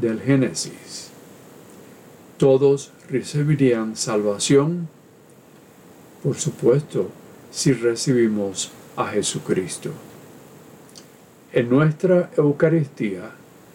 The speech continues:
damos la bienvenida al Señor en el hogar de nuestros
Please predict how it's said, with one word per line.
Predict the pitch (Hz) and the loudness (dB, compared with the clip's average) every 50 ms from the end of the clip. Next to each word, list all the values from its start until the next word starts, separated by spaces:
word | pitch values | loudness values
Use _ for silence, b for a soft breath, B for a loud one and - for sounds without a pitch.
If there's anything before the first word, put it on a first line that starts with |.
| - - - - - - - - - - - - - - - - - - - - - - - - | -20 -20 -20 -20 -20 -20 -20 -20 -20 -20 -20 -20 -20 -20 -20 -20 -20 -20 -20 -20 -20 -20 -8 -4
damos | - 123 117 117 127 127 123 - | -2 -2 2 2 2 0 2 0
la | - 127 117 117 | 0 2 2 2
bienvenida | 113 120 127 135 143 151 170 151 131 127 117 107 107 113 107 - - - | 2 4 4 4 4 4 2 2 2 0 -2 -2 -2 -2 -4 -4 -6 -8
al | 131 127 139 160 | -4 0 0 0
Señor | 151 - 175 143 123 113 107 101 95 92 90 - - - - - - - - - - - - - - - - - - - - - - - - - | 2 2 2 2 2 0 -2 -2 -4 -8 -10 -12 -14 -18 -20 -20 -20 -20 -20 -20 -20 -20 -20 -20 -20 -20 -20 -20 -20 -20 -20 -20 -20 -20 -6 -4
en | 120 104 104 | -4 -2 0
el | 104 107 104 | -2 0 2
hogar | 101 98 101 104 110 120 131 135 139 151 151 B B B B B B - - - | 0 0 0 -2 -2 0 0 0 -2 -4 -6 B B B B B B -20 -16 -8
de | - 113 | -6 -4
nuestros | 104 107 113 123 127 123 - - 131 123 | -2 0 2 2 0 0 -2 -2 -2 -2